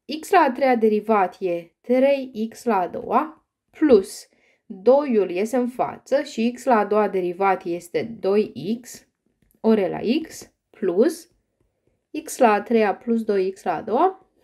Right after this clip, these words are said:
ori e la x derivat, știm că este e la x. Observăm că am putea să dăm un factor comun, un e la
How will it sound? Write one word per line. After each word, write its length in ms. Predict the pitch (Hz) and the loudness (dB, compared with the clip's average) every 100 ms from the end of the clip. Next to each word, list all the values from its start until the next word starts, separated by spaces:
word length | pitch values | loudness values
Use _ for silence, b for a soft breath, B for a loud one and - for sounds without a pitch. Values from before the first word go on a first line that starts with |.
| b b _ _ _ _ _ _ _ _ _ 320 | b b _ _ _ _ _ _ _ _ _ 4
ori 280 | 370 359 - | 6 4 -2
e 120 | 247 | 2
la 160 | 226 | 2
x 100 | 220 | 2
derivat, 480 | - 180 170 240 240 | -2 -6 0 2 2
știm 340 | - - 311 320 | -4 -8 -6 -2
că 100 | 185 | -2
este 540 | 190 - 185 180 _ - | -4 -4 -4 -4 _ -4
e 140 | 247 | 2
la 280 | 233 160 147 | 4 2 -4
x. 260 | - - - - | -16 -20 -14 -8
Observăm 500 | 311 - 311 320 330 | -6 -4 -2 -4 -2
că 80 | |
am 100 | 330 | -2
putea 240 | 320 - 302 | -2 -2 -2
să 120 | 311 | 0
dăm 160 | 285 277 | -2 0
un 100 | 262 | 0
factor 440 | 277 262 285 269 | 0 0 -2 -4
comun, 400 | - 254 190 - | 2 4 2 -2
un 120 | 196 196 | -6 -2
e 100 | |
la 80 | 196 | 0